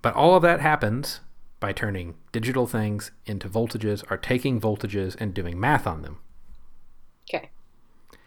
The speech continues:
Speaker 1: And I said this last week after we stopped the show,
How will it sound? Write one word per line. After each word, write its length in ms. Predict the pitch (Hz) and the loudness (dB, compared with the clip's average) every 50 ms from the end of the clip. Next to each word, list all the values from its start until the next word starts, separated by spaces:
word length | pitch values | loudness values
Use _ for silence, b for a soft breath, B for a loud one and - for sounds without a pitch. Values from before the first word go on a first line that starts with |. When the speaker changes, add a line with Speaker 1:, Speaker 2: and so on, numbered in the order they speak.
| b b b b b b b b | b b b b b b b b
Speaker 1:
And 460 | 139 143 143 135 123 120 120 - - - - - - - - - - - - | 4 4 6 6 4 4 2 -2 -4 -10 -16 -18 -16 -16 -16 -16 -16 -6 0
I 60 | - 117 | 2 4
said 160 | - 135 123 | 4 6 6
this 160 | 123 110 - | 4 4 4
last 260 | 110 107 104 - - | 4 4 4 4 2
week 160 | 104 95 - | -4 -4 -2
after 320 | 110 95 - - - 98 92 | -2 -2 -2 -2 -4 -4 -4
we 160 | 92 95 90 | -4 -4 -4
stopped 380 | - - - 110 92 - - - | -2 2 2 2 2 2 -2 -4
the 80 | 98 | -4
show, 400 | - - 110 98 90 87 82 - | -2 0 0 0 0 0 -2 -4